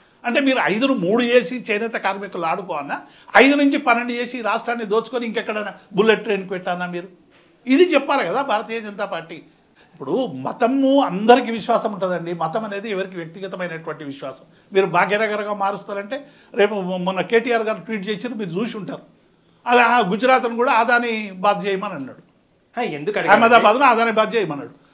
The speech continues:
Speaker 1: అంటే మీరు కేవలం ఒక ఇద్దరు మనుషులు కొనడానికి, అమ్మడానికి జరుగుతున్నటువంటి ఒక తతంగం తప్ప, ఇలా మూడో మనిషికి ప్రమేయం ఎక్కడున్నది భారతీయ జనతా పార్టీలో, చెప్పండి?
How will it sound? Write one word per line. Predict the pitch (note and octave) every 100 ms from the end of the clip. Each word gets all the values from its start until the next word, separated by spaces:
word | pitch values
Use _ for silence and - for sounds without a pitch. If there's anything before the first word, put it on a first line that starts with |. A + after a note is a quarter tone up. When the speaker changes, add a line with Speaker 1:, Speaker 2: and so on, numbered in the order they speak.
| _
Speaker 1:
అంటే | A3+ B3+
మీరు | F4+ E4
కేవలం | C#4+ - F3 F#3 C#4 C#4+ C#4
ఒక | C4
ఇద్దరు | A#3+ D#3+ A3+
మనుషులు | A3 E3+ F#3 F3+ A3
కొనడానికి, | A3 D#3 D#3+ F#3+ F#3+ F#3+ G3
అమ్మడానికి | C#3+ C#3+ F#3 F#3 F#3 F#3 F#3+ - _ _ C#3+
జరుగుతున్నటువంటి | D#3+ F3+ F#3+ G#3+ F#3+ F#3 F#3 E3+ F3+
ఒక | D#3+ D#3+
తతంగం | - C3+ G#3 G#3+ G#3+
తప్ప, | C3+ - A#2+ B3+ - _ _ _
ఇలా | A3 C4
మూడో | F#3 F3 B3+ C#4
మనిషికి | C4+ A3 B3
ప్రమేయం | B3+ G#3+ A#3+ B3
ఎక్కడున్నది | A#3+ A#3+ A#3 A#3
భారతీయ | A#3 G3+ G#3+ G#3+
జనతా | G#3+ G#3 G3+
పార్టీలో, | G3+ F#3+ G3
చెప్పండి? | F#3+ F#3 G#3